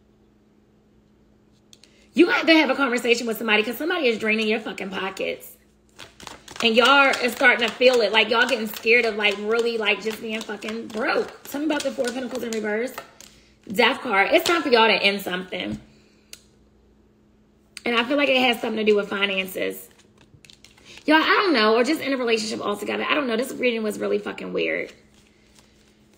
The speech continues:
Spirit, give me one final message for Cancer for the good stuff coming in July. One final. King of Wands and the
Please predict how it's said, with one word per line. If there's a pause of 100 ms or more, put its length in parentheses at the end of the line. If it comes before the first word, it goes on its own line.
(180)
Spirit,
give
me
one
final
message
for (640)
Cancer
for
the
good
stuff
coming
in
July. (760)
One
final. (4000)
King
of
Wands (380)
and
the